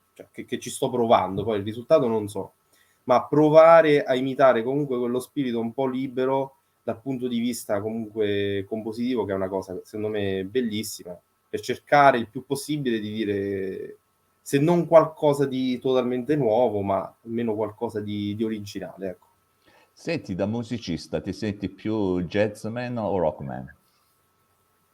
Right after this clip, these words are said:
Speaker 1: Eh, una domanda difficilissima, perché comunque diciamo che mi sono,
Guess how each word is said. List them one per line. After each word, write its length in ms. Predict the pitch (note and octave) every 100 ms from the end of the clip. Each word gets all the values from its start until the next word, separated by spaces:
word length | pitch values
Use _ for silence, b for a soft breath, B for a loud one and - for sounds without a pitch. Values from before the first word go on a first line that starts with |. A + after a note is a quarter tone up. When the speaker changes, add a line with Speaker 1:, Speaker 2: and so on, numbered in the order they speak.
| _ _ _ _ _ _ _ _
Speaker 1:
Eh, 320 | B2 A#2 A#2+ C3+
una 120 | C3+
domanda 300 | C#3+ D#3+ C#3+
difficilissima, 840 | C3 B2 C3+ C3 C3+ C#3+ - A#2 G#2+
perché 300 | G#2+ A#2 A#2
comunque 1120 | B2 C3+ B2+ A#2 A2+ A2 G#2+ G#2+ G#2+ G#2+ G#2
diciamo 340 | G#2+ G#2 B2+
che 80 | A2
mi 160 | A2 G#2+
sono, 420 | G#2 A#2 A2+ G#2+